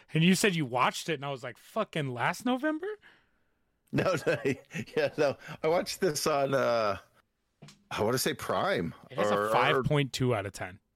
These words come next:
Speaker 2: Yeah, it, it's, it's getting shit on. Ratings aren't great. Um, and I can see why, 'cause, like,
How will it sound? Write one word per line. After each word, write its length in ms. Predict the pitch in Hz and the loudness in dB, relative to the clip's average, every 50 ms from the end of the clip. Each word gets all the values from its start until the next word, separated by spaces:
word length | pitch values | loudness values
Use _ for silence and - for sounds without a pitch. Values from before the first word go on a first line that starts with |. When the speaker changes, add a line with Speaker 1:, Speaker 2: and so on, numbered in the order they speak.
| _ _ _ _ _ _ _ _ _ _ - | _ _ _ _ _ _ _ _ _ _ -2
Speaker 2:
Yeah, 220 | 113 113 113 113 117 | -2 0 0 0 0
it, 280 | 131 139 139 135 - | 0 0 0 0 0
it's, 380 | 131 131 127 98 - - - - | 0 0 0 0 -2 -4 -4 -2
it's 240 | 120 131 123 - - | 0 -2 -2 -2 -2
getting 220 | - 139 - 123 | -2 -2 -2 -2
shit 280 | - - - 120 117 113 | -2 0 2 2 2 4
on. 320 | 110 110 110 110 110 104 | 2 2 2 0 0 0
Ratings 380 | 98 107 107 107 110 104 95 110 | 0 0 0 0 0 0 0 0
aren't 160 | 104 104 95 | -2 -2 -2
great. 440 | 92 101 101 101 104 101 104 - - | 0 0 2 4 4 2 2 0 0
Um, 400 | 107 107 104 101 104 101 101 101 87 | 0 0 2 2 2 2 0 0 0
and 120 | 117 131 | 0 0
I 80 | 147 147 | 0 0
can 100 | 143 120 | -2 -2
see 160 | - - 147 | 0 0 2
why, 320 | 127 113 107 110 110 113 113 | 2 2 2 2 2 0 -2
'cause, 260 | - - 120 104 95 | -2 -4 -4 -2 0
like, 260 | 110 104 101 - - | 0 0 -2 -4 -10